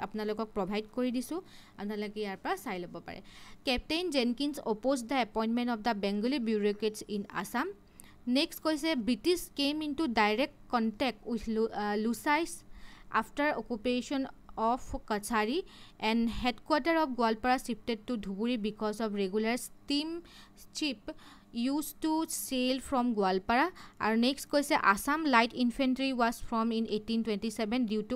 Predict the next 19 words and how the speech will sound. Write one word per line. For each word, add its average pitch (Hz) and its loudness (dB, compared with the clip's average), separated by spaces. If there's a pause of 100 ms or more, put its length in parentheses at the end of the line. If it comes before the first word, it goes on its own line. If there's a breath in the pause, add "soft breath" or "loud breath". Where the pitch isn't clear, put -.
উইড্ৰয়েল 220 2
অফ 208 0
দ্য 214 0
পাৰ্মানেণ্ট 240 2
ব্ৰিটিছ 220 0
ছলজাৰ 196 2
ফ্ৰম 254 4 (360 loud breath)
আছাম। 196 2 (340 loud breath)
এইকেইটা 233 2
কোটছ 262 4
দিয়া 311 4
আছে, 302 2 (320 loud breath)
এইকেইটাৰ 220 2
ভিতৰত 240 0
কোনটো 226 4
উত্তৰ 214 2
আমাৰ 202 2
শুদ্ধ 202 -2 (140)
হ'ব? 175 -4